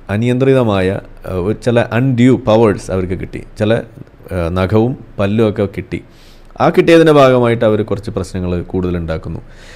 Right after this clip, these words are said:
ഇതാണ് നമ്മളുടെ പ്രോബ്ലം. അപ്പോൾ അതിലെ പ്രശ്നം പ്രധാനമായിട്ട് ഒരു, ഏഹ്, പ്രോപ്പർട്ടി കണ്ടിട്ട് വഖഫ് തീരുമാനിക്കുകയാണ്, ഇത്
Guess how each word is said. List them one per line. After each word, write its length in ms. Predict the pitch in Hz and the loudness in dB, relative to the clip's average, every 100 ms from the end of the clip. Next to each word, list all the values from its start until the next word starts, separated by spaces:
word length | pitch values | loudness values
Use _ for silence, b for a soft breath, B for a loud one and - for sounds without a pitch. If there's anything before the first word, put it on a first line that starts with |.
| B 110 | B 0
ഇതാണ് 300 | 117 107 113 113 | 2 2 0 -2
നമ്മളുടെ 300 | 101 98 98 - 95 | -2 0 -2 -4 -6
പ്രോബ്ലം. 320 | 80 - - - | -6 -6 -12 -10
അപ്പോൾ 140 | 98 113 | 0 2
അതിലെ 180 | 127 135 | 2 2
പ്രശ്നം 300 | 107 - 135 82 - | 0 0 -2 -2 -6
പ്രധാനമായിട്ട് 580 | 101 101 127 135 95 95 87 B B B B B - - - | -2 0 2 2 2 -2 -4 B B B B B -20 -18 0
ഒരു, 140 | 117 156 160 139 - - - 107 | 4 6 6 2 -6 -20 -4 0
ഏഹ്, 200 | 98 92 - | 2 0 2
പ്രോപ്പർട്ടി 380 | 117 123 147 147 | 2 2 2 2
കണ്ടിട്ട് 360 | 123 113 110 92 90 | 2 2 2 0 0
വഖഫ് 320 | 95 139 135 - - - | 2 0 0 -10 -14 -2
തീരുമാനിക്കുകയാണ്, 560 | 117 117 117 113 107 | 0 2 2 2 2
ഇത് 80 | 101 | 2